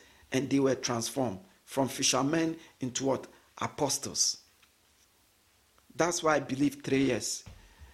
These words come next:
But the change doesn't happen three years. After a week, month, two months, one year, we must see. But I'm trying to say, no matter the difficulty, by three years, we must see a total change. If not, you are a disabled Christian. You are suffering from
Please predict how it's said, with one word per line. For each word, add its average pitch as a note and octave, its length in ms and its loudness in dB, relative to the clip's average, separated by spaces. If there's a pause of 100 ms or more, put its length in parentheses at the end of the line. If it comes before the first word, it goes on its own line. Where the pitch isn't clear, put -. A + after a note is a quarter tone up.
(400)
But D3+ 260 0
the D#3+ 100 8
change B3+ 360 6
doesn't F#3+ 240 4
happen F3 380 2
three D#3 160 4
years. D3 280 2
After C#3+ 320 4
a D3 60 6
week, D3+ 340 -4
month, D3+ 400 0 (100)
two F#3+ 160 0
months, D#3+ 380 2
one D#3+ 260 2
year, C#3+ 120 4
we A#2+ 120 0
must B2+ 280 0
see. D3 60 -2
But C3+ 140 2
I'm C#3 120 0
trying F3+ 200 4
to - 20 -8
say, - 180 0 (200)
no D3 140 2
matter E3 480 2
the C#3 100 4
difficulty, C#3 800 0
by A#2+ 240 -2
three F#3 320 2
years, D#3 300 2 (240)
we - 80 -2
must B2 320 0
see F#3+ 260 -8
a C#3+ 80 -6 (160)
total F#3 380 -2
change. C3 320 -6 (440)
If C4+ 220 2
not, F3 380 4
you C3 420 -2
are B2 300 -2 (320)
a B2 100 2
disabled A#2+ 800 -2 (400)
Christian. G#2+ 560 -4
You A#2+ 100 -4
are A#2 60 0
suffering D#3 420 -2
from - 300 -12